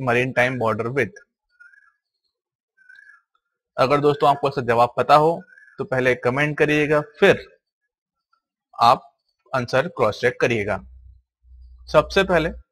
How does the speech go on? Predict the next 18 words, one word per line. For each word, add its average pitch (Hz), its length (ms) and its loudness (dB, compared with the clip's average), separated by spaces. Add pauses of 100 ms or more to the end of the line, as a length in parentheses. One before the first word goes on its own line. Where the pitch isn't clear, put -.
(680)
सात 196 380 6
नेशन 196 380 0
के 190 80 4
साथ 180 180 8
इंडिया 156 360 0
जो 147 140 2
है 156 80 6
अपनी 147 300 -2
मरीन 139 380 0
टाइम 143 260 -2
border 123 280 2
share 123 280 0
करता 156 360 2
है, 156 160 4
जिसमें 135 380 -10
बांग्लादेश, 120 680 -4
इंडोनेशिया, 127 640 -8
म्यांमार, 113 600 -4